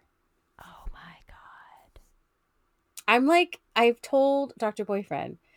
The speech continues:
Speaker 2: I said, "You have to think of me as, like, an exchange, foreign exchange student with a
Speaker 1: <laughs>
Speaker 2: lot of
Speaker 1: You're
Speaker 2: things."
Speaker 1: bulky.
Speaker 2: I am such
Speaker 1: I
Speaker 2: a
Speaker 1: love
Speaker 2: Balki
Speaker 1: it.
Speaker 2: Bartokomous.
Speaker 1: I love it.
Speaker 2: Um,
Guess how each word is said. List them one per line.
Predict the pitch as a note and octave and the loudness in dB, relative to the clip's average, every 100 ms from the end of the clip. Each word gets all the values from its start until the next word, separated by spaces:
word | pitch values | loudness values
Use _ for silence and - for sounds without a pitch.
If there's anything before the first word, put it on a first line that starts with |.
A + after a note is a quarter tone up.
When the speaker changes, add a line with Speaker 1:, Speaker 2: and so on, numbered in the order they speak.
| _ _ _ _ _ - | _ _ _ _ _ -14
Speaker 2:
I | |
said, | - B3 | -4 -4
"You | G#3 B3+ | -2 -2
have | A#3 C#4 C#4 - | 0 2 2 0
to | |
think | D4+ C#4+ C4 | -4 -2 -2
of | C4+ | -4
me | A#3+ G#3+ | -2 -4
as, | G3 | -2
like, | F#3 F3+ | -2 -2
an | F3+ | -6
exchange, | - - G3 F#3+ | -8 -6 -6 -4
foreign | G3+ G3 | -4 -4
exchange | F#3 - F#3+ F#3 | -6 -6 -4 -4
student | - C#4+ D#3 F4+ | -4 -4 2 4
with | G4+ G#4 | 6 4
a | F#4+ | 4
Speaker 1:
<laughs> | |
Speaker 2:
lot | F#4 D#4+ | 2 2
of | C#4 | 0
Speaker 1:
You're | |
Speaker 2:
things." | B3+ G3+ | -2 -4
Speaker 1:
bulky. | A#3+ - - - _ _ _ _ _ - - _ _ _ _ _ - | -4 -6 -16 -20 _ _ _ _ _ -20 -20 _ _ _ _ _ 0
Speaker 2:
I | G#3 | 2
am | B3+ C4+ | 4 2
such | - - - - B3+ B3 B3+ - - | -2 -10 -10 0 2 2 0 -6 -4
Speaker 1:
I | F#4+ | 0
Speaker 2:
a | |
Speaker 1:
love | - G3+ G3+ | 2 2 2
Speaker 2:
Balki | G#3+ | -2
Speaker 1:
it. | |
Speaker 2:
Bartokomous. | F#3 F3+ F3+ E3+ D#3 G#2+ A#2+ - - _ _ _ - - | -2 -4 -6 -8 -8 -10 -12 -16 -20 _ _ _ -20 -20
Speaker 1:
I | - - | -20 -20
love | - - - | -18 -20 -16
it. | - G#3 | -2 2
Speaker 2:
Um, | G3 F#3 F3+ F3 E3+ | 4 2 0 -4 -8